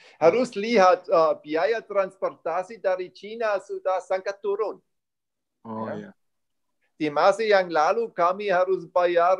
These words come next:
Speaker 1: untuk, eh, transportasi dari, dari Cina jauh lebih mahal daripada sekarang. Ya, eh, biaya transportasi, transportasi sangat turun dan, eh, eh, eh,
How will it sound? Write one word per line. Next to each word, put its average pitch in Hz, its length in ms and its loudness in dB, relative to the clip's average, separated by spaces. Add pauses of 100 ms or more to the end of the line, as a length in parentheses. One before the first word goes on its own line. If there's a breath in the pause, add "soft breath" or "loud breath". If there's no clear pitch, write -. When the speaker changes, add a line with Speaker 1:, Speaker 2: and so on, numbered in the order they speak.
Speaker 1:
untuk, 180 560 -10
eh, 165 240 -2
transportasi 160 800 -2
dari, 160 560 -2
dari 147 240 0
Cina 170 320 -4
jauh 190 640 2
lebih 131 320 -6
mahal 113 320 4
daripada 101 480 -2
sekarang. 104 480 0 (240)
Ya, 117 320 -6
eh, 107 320 -2
biaya 117 240 6
transportasi, 127 800 4
transportasi 123 560 0
sangat 160 400 4
turun 165 400 -2 (720)
dan, 147 320 4
eh, 139 240 0
eh, 127 360 0 (120)
eh, 123 260 0